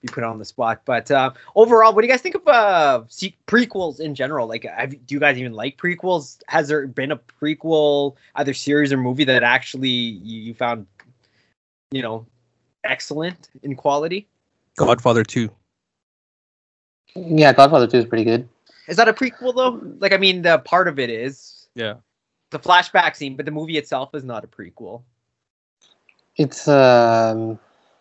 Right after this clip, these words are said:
Speaker 3: it, well, yeah, I guess you're right
Speaker 1: Okay,
Speaker 3: about that.
Speaker 1: okay.
Speaker 3: It's not
Speaker 1: I don't, I
Speaker 3: flashback
Speaker 1: don't, I don't
Speaker 3: scene.
Speaker 1: know, like a straight prequel. I don't know if we, we could count Godfather Two that, 'cause that's ha-, that's half half.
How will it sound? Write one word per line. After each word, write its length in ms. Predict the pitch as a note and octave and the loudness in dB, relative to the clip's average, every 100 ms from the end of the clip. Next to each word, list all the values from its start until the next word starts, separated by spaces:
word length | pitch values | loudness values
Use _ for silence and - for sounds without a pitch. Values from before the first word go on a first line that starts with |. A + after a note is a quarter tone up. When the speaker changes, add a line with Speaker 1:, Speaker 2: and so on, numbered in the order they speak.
| _ _ - | _ _ -4
Speaker 3:
it, 200 | D3+ - - C3+ _ - | -4 -6 -20 -20 _ -8
well, 320 | C3 B2 B2 _ _ - | -6 -6 -14 _ _ -4
yeah, 240 | A#2+ A2+ | 0 2
I 80 | A#2 | 2
guess 200 | B2+ - | 0 0
you're 100 | A2+ | 2
right 120 | A#2 | 2
Speaker 1:
Okay, 80 | A2 | 2
Speaker 3:
about 100 | C3+ | 2
that. 120 | A#2 | 4
Speaker 1:
okay. 80 | A2+ | 4
Speaker 3:
It's 220 | A#2+ - | 0 -8
not 100 | B2+ | -4
Speaker 1:
I 20 | F3+ | 0
don't, 100 | F3+ | 0
I 40 | |
Speaker 3:
flashback 120 | F3 | 2
Speaker 1:
don't, 100 | F#3+ | 2
I 80 | G3 | 2
don't 80 | G3+ | 4
Speaker 3:
scene. 40 | |
Speaker 1:
know, 160 | G#3 F3 | 4 4
like 220 | F#3 G3+ | 4 2
a 40 | F#3 | 2
straight 300 | - G3 F#3+ | 0 0 2
prequel. 300 | F3 D#3 C#3 | -2 -2 -2
I 60 | D#3 | -2
don't 120 | D#3+ | -4
know 60 | |
if 60 | D#3+ | -8
we, 160 | D3+ D3+ | -12 -12
we 120 | C#3+ | -12
could 120 | C#3+ | -10
count 160 | C#3+ C3+ | -10 -8
Godfather 340 | C3 B2 A#2+ | -8 -6 -8
Two 120 | - B2 | -12 -10
that, 180 | A#2+ | -10
'cause 100 | _ _ _ _ - | _ _ _ _ 0
that's 180 | F#3 - | 0 0
ha-, 180 | C#3+ - | -6 -6
that's 140 | D#3+ | -8
half 240 | C#3 B2+ - | -2 -2 -2
half. 240 | G#2+ G#2 | -12 -14